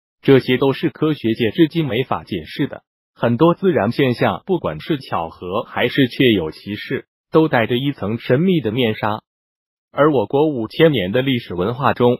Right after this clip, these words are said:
也有对一些神话传奇的记载，诸如春秋战国时期的先贤孔圣人，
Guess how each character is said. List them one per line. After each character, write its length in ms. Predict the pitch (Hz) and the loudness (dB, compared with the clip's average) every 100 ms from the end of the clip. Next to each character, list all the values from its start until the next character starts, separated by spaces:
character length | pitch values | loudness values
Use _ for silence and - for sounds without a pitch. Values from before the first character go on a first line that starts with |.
| _ _ | _ _
也 180 | 131 147 | -2 0
有 180 | 123 113 | 0 0
对 200 | 147 117 | 0 0
一 120 | 104 | -2
些 300 | - 107 107 | -2 0 0
神 280 | - 101 127 | 0 -2 0
话 180 | 120 | -2
传 260 | 101 98 120 | 0 -2 -2
奇 200 | - - | -4 -6
的 140 | 104 95 | -6 -4
记 180 | 139 | -2
载， 300 | 104 78 69 _ _ _ _ _ _ | -2 -2 -6 _ _ _ _ _ _
诸 180 | 175 170 | -2 0
如 280 | 139 151 147 | 0 -2 -2
春 260 | 165 170 | 0 -2
秋 200 | - 139 | 0 -4
战 280 | - 139 113 | -2 -2 0
国 160 | 123 127 | -2 -2
时 200 | - 123 | -2 -6
期 220 | - 143 | -4 -4
的 120 | 101 | -4
先 280 | - 151 156 | -2 0 0
贤 240 | 104 107 | -2 -4
孔 240 | - 85 71 | -2 -6 -4
圣 240 | 165 131 | -2 0
人， 300 | 85 78 | 0 -4